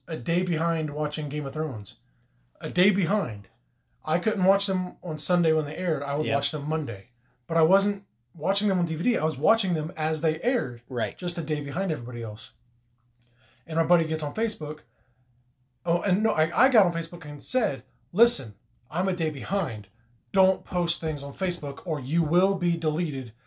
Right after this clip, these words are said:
Speaker 1: immediately. I don't care."
Speaker 2: <laughs>
Speaker 1: And a buddy of mine gets on there and posts,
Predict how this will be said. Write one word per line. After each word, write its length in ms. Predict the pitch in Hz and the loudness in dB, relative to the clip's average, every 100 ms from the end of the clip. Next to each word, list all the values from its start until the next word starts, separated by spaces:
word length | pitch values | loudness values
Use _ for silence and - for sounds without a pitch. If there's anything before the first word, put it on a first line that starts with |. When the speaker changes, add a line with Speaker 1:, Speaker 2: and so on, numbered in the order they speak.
| _ _ - | _ _ -6
Speaker 1:
immediately. 680 | 165 165 180 180 151 120 117 113 - _ | 0 4 4 4 0 -4 -6 -6 -8 _
I 120 | 156 165 | -4 -2
don't 220 | 156 - | -2 -6
care." 440 | - 190 139 107 - | -2 0 0 -4 -6
Speaker 2:
<laughs> 60 | - - - - _ _ _ _ _ - | -6 -8 -16 -20 _ _ _ _ _ -2
Speaker 1:
And 80 | 170 | 2
a 40 | |
buddy 260 | 147 220 208 | 4 4 4
of 60 | |
mine 120 | 190 | 2
gets 180 | 180 190 | 0 -2
on 40 | 180 | 0
there 160 | 175 | 2
and 80 | 170 | 2
posts, 460 | 175 180 175 - - | 2 2 2 -2 -8